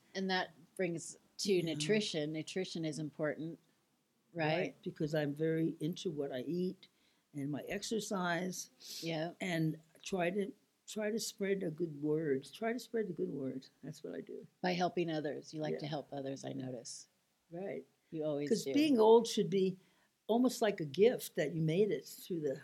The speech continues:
Speaker 2: all the trials and tribulations, and sit back and just do your thing and, and be happy.
Speaker 1: Right.
Speaker 2: That's it.
Speaker 1: Um,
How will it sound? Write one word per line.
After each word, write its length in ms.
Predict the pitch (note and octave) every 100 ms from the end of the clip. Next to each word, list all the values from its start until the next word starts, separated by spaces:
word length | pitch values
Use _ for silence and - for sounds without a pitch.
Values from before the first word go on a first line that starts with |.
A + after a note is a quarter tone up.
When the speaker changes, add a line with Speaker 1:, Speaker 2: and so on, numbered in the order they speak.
| -
Speaker 2:
all 220 | E3+ E3
the 160 | D#3+ C#3+
trials 440 | - G3 D#3+ E3 D#3
and 100 | D#3
tribulations, 800 | D#3+ C#3 D3 F3 G#3+ F3+ D#3+
and 160 | D#3 D3 - - - - _
sit 280 | - G3 F#3+
back 300 | F3+ G#3+ -
and 140 | D#3+
just 380 | D#3+ G3 - - G3+ B2+
do 180 | F3+ B3
your 160 | B3+
thing 420 | B3 A#3+ C4+ B3+
and, 240 | F#3 D#3 D3
and 260 | D3+ D#3 D#3
be 120 | G#3
happy. 460 | F#3+ D#3+ B2+ B2 - _ _ _ _ _ _ -
Speaker 1:
Right. 400 | D#3+ D#3 D#3 - _
Speaker 2:
That's 220 | _ -
it. 140 | - _ _ _ _ _ _ _ _ _ F3+
Speaker 1:
Um, 480 | E3+ D#3 C3 A#2+